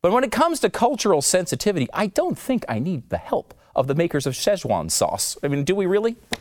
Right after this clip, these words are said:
Some of these companies are naturally aligned with whack job left-wing causes. We know that.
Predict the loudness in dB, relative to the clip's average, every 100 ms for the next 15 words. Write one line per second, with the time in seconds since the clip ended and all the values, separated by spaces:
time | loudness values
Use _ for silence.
0 | -10 -20 _ 0 2 2 2 2 2 0
1 | 4 4 4 0 0 2 2 0 0 0
2 | 2 2 2 0 -2 -2 -2 -2 0 0
3 | 0 0 0 0 0 -4 -4 -6 -4 0
4 | 0 0 -4 -4 0 0 -2 -6